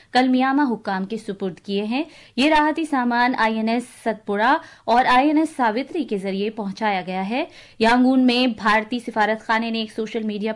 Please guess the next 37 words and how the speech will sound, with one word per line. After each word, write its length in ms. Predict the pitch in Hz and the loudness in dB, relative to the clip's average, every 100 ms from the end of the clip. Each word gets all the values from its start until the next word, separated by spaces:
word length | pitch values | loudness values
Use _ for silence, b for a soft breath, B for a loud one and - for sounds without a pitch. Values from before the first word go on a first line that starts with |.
| 214 | -4
पोस्ट 260 | 202 202 | -6 -6
में 100 | 214 | -8
कहा 200 | 208 196 | -4 -4
है 180 | 202 285 | -2 -4
कि 120 | 285 | -6
भारतीय 340 | 196 185 175 190 | -6 -6 -6 -8
फजाइया 440 | 190 185 190 233 | -6 -4 -2 -2
के 120 | - | -6
छह 220 | - 233 | -8 -6
तैयारों 480 | 240 262 262 254 285 311 B B | -4 -2 2 2 2 0 B B
और 80 | 233 | 2
भारतीय 360 | 240 262 277 | 2 0 0
बहरिया 320 | 302 269 262 277 | -4 -2 -2 -2
के 140 | 233 | -4
पांच 280 | 220 247 302 | -2 0 0
जहाजों 340 | 247 208 185 | 0 -4 -4
के 120 | 190 185 | -8 -6
जरिए 340 | 202 208 226 214 | -4 -2 -2 -2
भारत 340 | 196 196 196 | -4 -2 -4
की 160 | 208 175 | -8 -8
जानिब 300 | 208 226 294 | -2 0 0
से 280 | 294 269 302 B B 240 | 0 -2 -2 B B 0
बड़े 160 | 285 | 2
पैमाने 400 | 302 285 285 285 | 2 0 0 0
पर 140 | 302 220 | 0 -4
दी 180 | 180 190 | -4 -4
गई 200 | 196 196 | -2 -2
ये 160 | 190 190 | -4 -6
पहली 320 | 214 208 269 - | -6 -4 -6 -6
इमदाद 500 | 196 180 214 208 170 | -8 -2 0 0 -2
यांगून, 500 | 190 196 214 277 294 294 B B | -6 -4 0 2 2 0 B B
नैपिताओ 680 | 226 233 240 240 285 220 190 - - | -2 -2 -4 -2 2 2 0 -4 0
और 100 | 226 | 2
मैंडले 480 | 226 233 254 247 262 | 2 0 -2 0 -2
पहुंचाई 440 | 226 190 202 180 | -4 -8 -6 -6
गई 200 | 180 196 | -6 -6
है। 280 | 190 214 196 | -2 -2 -2